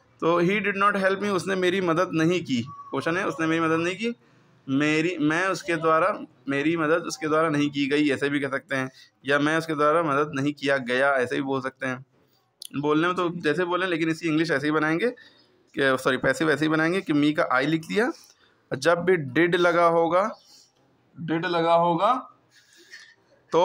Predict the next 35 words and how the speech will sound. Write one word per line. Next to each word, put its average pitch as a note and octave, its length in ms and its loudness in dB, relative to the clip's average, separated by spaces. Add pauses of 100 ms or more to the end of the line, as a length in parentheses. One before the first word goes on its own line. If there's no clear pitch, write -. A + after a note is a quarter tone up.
(160)
was D#3+ 460 2
या F#3 120 6
were D#3 260 4
लगेगा, A#2 520 0 (1500)
याद C#3 180 2
रखिएगा। A#2+ 440 -4 (500)
जब D#3 260 0
do F3 160 4
लगा F#3+ 240 4
होगा, G3 340 4 (680)
तो - 60 -6
is E3 200 2
एम D#3+ 180 2
आर D#3 140 4
में E3+ 120 0
से F3 100 -4
लगता F3+ 340 0
है, G3+ 160 0
is D3 100 2
एम D3+ 180 2
आर E3 140 2
not। F#3+ 320 -2 (500)
और C3+ 180 2
जब C3+ 420 0
did F3+ 160 4
लगा F#3 260 4
होगा, F#3+ 380 4 (340)
passive D3+ 520 0
wise F3+ 260 2
में F#3+ 100 0
was E3 320 0
या E3+ 60 0
were D#3 160 0
लगता F3 380 0
है, A#3+ 180 -2